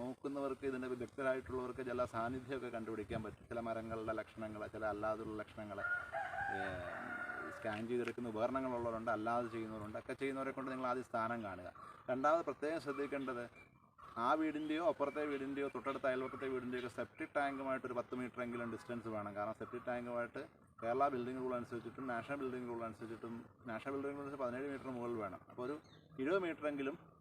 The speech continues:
അപ്പുറത്തെ ഇപ്പുറത്തെ സെപ്റ്റിക് ടാങ്കുമായിട്ടൊക്കെയുള്ള ഡിസ്റ്റൻസ് വേണം. ആ, പലപ്പോഴും ഉത്തമ സ്ഥാനത്ത് കിണർ കുഴിക്കാൻ സാധിക്കാതെ വരുന്ന ഈ സെപ്റ്റിക് ടാങ്കിൻ്റെ പ്രശ്നം കൊണ്ട് പലപ്പോഴും വന്നിട്ടുണ്ട്. അപ്പോൾ എൻ്റെ ഗുരുനാഥൻ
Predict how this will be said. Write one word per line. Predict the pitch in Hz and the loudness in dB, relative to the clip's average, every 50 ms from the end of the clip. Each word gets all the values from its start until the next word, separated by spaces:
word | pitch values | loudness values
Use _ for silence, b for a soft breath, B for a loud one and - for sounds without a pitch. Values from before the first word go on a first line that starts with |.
| - 123 | -8 -6
അപ്പുറത്തെ | - - 139 135 - 143 131 | -2 -2 -2 0 0 0 0
ഇപ്പുറത്തെ | - 123 123 131 - - | 0 0 -4 -4 -4 -4
സെപ്റ്റിക് | 117 - - 143 - | -6 -6 -4 0 2
ടാങ്കുമായിട്ടൊക്കെയുള്ള | 147 131 127 120 123 123 117 113 120 113 - 117 113 117 110 110 | 2 2 2 2 2 2 0 0 -2 -6 -4 -4 -4 -4 -2 -4
ഡിസ്റ്റൻസ് | 104 - - 131 135 127 113 113 107 | -6 -4 -4 -4 -4 -2 -2 -2 -2
വേണം. | 98 98 95 90 - - - - - - - - - - - 120 | -2 -2 -4 -6 -10 -14 -20 -20 -20 -20 -20 -20 -20 -14 -8 -4
ആ, | 110 107 101 92 - | -2 -2 -2 0 0
പലപ്പോഴും | 120 127 127 139 143 143 131 | 0 2 2 2 0 0 2
ഉത്തമ | - - 147 156 151 - | 2 4 4 4 4 2
സ്ഥാനത്ത് | 151 143 143 139 143 135 | 2 2 2 2 0 0
കിണർ | 135 135 139 143 | 0 0 0 0
കുഴിക്കാൻ | 135 127 - 143 139 131 - | 0 0 0 -2 -2 2 4
സാധിക്കാതെ | 127 123 127 127 - 139 139 135 | 4 4 4 2 0 0 0 0
വരുന്ന | 127 127 131 127 | 0 -2 -4 -4
ഈ | - | -4
സെപ്റ്റിക് | 123 - - 143 139 - | -6 -6 -4 -4 -2 0
ടാങ്കിൻ്റെ | 139 139 135 139 139 139 135 | 2 0 0 0 -2 -2 -4
പ്രശ്നം | 127 - 131 127 | -4 -4 -4 -4
കൊണ്ട് | 127 123 120 120 | -4 -2 -2 0
പലപ്പോഴും | 117 113 - 123 120 117 110 107 | -2 -2 -2 -2 -2 0 0 -2
വന്നിട്ടുണ്ട്. | 104 104 101 - 90 85 - - - | -4 -4 -6 -6 -8 -10 -10 -14 -16
അപ്പോൾ | _ - 113 | _ -10 -8
എൻ്റെ | 117 127 123 | -4 -2 -2
ഗുരുനാഥൻ | 123 120 123 127 127 120 123 127 117 | -2 0 0 0 0 0 0 -2 -4